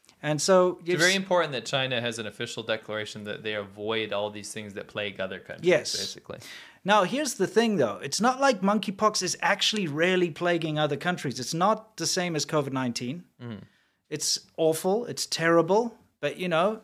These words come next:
Speaker 1: it's not as big as it's being made out in the news. All right? You do
Speaker 2: Yeah, it's kinda calmed down.
Speaker 1: Yeah,
Speaker 2: <laughs>
Speaker 1: it's, it's not like it's affecting every person.
Speaker 2: No.
Speaker 1: But, you know, if you were to read the news, let's be fair, you would think that the whole of New York has monkeypox.
Speaker 2: Sure.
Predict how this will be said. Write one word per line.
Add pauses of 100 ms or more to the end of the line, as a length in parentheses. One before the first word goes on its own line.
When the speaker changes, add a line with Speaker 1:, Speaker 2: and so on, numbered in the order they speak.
(160)
Speaker 1:
it's
not (440)
as
big
as
it's
being
made
out
in
the
news. (680)
All
right? (280)
You
do
Speaker 2:
Yeah,
it's
kinda
calmed
down.
Speaker 1:
Yeah,
Speaker 2:
<laughs>
Speaker 1:
it's, (340)
it's
not
like
it's
affecting
every
person. (260)
Speaker 2:
No. (720)
Speaker 1:
But,
you
know,
if
you
were
to
read
the
news,
let's
be
fair,
you
would
think
that
the
whole
of
New
York
has
monkeypox.
Speaker 2:
Sure.